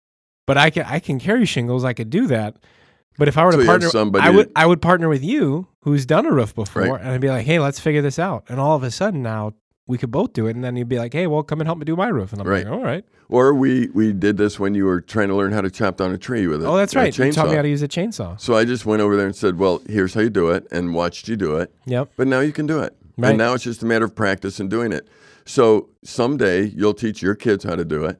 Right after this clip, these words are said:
Speaker 1: Yep.
Speaker 2: And that's how you spread wisdom,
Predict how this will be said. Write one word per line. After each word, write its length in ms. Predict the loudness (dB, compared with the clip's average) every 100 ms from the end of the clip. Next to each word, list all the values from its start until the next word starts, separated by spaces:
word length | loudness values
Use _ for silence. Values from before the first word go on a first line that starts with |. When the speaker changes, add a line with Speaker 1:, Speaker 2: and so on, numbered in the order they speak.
| _
Speaker 1:
Yep. 220 | -6 -6 -10 _ _ _ -2
Speaker 2:
And 200 | 0 0
that's 240 | -2 -4
how 80 | -4
you 380 | -2 -2 -4 -10
spread 420 | -20 -4 -2 0
wisdom, 680 | -4 -2 -2 -2 -8 -10 -12